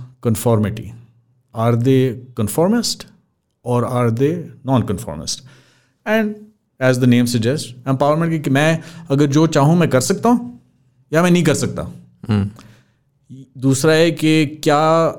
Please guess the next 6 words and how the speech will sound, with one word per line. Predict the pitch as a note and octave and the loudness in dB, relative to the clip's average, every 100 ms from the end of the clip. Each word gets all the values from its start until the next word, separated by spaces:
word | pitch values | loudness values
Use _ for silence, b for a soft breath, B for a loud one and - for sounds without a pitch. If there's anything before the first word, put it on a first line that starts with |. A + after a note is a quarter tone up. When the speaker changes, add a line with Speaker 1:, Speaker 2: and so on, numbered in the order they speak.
| - - _ _ _ _ - | -14 -20 _ _ _ _ -4
Speaker 1:
अगर | C3+ D3 | 0 0
कुछ | D#3 C#3+ - | 0 -4 -2
हमेशा | A#2 A#2+ A#2 D3 | 0 0 0 -2
से | A#2+ | -2
होता | F#2+ G2 C3 | -2 -2 0
रहे, | B2+ B2+ | 0 0